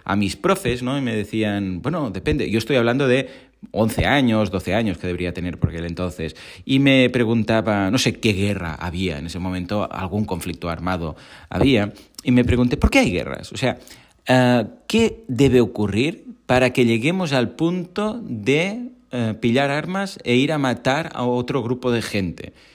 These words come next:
Bueno, entendiendo que guerras como, pues, un conflicto armado entre dos grupos, ¿vale? Entre dos grupos humanos, mm,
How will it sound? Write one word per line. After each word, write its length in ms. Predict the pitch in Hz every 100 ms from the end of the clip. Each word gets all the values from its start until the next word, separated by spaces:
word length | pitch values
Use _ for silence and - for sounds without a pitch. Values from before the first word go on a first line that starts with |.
| _ -
Bueno, 160 | 107
entendiendo 460 | 92 78 90 104 110
que 120 | -
guerras 440 | 110 101 107 117 123
como, 380 | 98 87 76 -
pues, 160 | 82
un 100 | 82
conflicto 760 | 85 85 107 107 - 139 - - - - -
armado 600 | 92 95 120 127 180 - - - -
entre 300 | 107 101 104
dos 180 | 104 101
grupos, 540 | 98 - 147 - - -
¿vale? 200 | 85 156
Entre 200 | 123 78
dos 140 | 73
grupos 300 | 78 76 76
humanos, 680 | 85 151 170 196 208 - -
mm, 100 | -